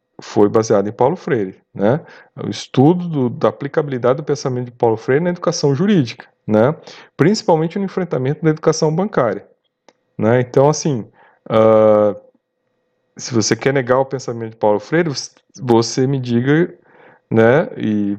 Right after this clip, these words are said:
prove que não existe educação bancária, né? A primeira coisa é essa.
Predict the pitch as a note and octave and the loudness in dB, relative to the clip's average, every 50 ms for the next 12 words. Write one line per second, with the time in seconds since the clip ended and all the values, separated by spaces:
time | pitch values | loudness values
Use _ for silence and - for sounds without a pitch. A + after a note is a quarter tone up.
0 | - _ - - A2 G#2+ A2 A2+ A2+ A#2 D#3+ D#3+ - E3 D#3 D3+ C3+ B2+ C3 - | -4 _ 0 2 4 4 4 2 0 -2 -6 -10 -10 -10 -10 -8 -8 -8 -8 -6
1 | - D3 C#3+ - D3 - - C#3+ C3+ D3+ G3 - - G#2+ F#2+ F2+ - - - _ | -6 -8 -4 -2 -4 -2 -2 -2 -2 -2 -2 0 0 0 0 -2 -4 -8 -12 _
2 | - G#2+ A#2 C3+ C#3 - B2 A2 A2+ A#2 A#2 A#2 A#2+ A2 A2+ C#3+ D#3+ D3 G#2+ E2+ | -2 -2 0 0 -2 -4 -8 -4 -4 -4 -2 0 0 0 4 4 4 4 2 0
3 | - - | -6 -12